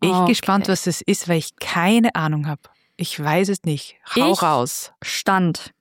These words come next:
Speaker 1: vor dem Tor, um auf meine Tochter zu warten, beziehungsweise nein, ich stand da und habe gewartet, um sie abzuholen.
Speaker 2: Mhm.
Speaker 1: Ich wusste, dass die auf einem Ausflug waren.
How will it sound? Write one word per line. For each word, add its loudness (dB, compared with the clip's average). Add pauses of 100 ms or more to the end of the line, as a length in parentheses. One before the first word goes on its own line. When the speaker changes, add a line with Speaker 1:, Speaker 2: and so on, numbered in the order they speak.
(140)
Speaker 1:
vor 2
dem 2
Tor, 2 (300)
um 4 (160)
auf 0
meine 0 (180)
Tochter -4
zu -10
warten, 0
beziehungsweise 2
nein, 2
ich -8
stand 2
da 2
und -2
habe 2
gewartet, 0 (100)
um 4
sie -2
abzuholen. -4
Speaker 2:
Mhm. 4 (580)
Speaker 1:
Ich -4
wusste, 2
dass 0
die 0
auf -2
einem 0
Ausflug 0
waren. 2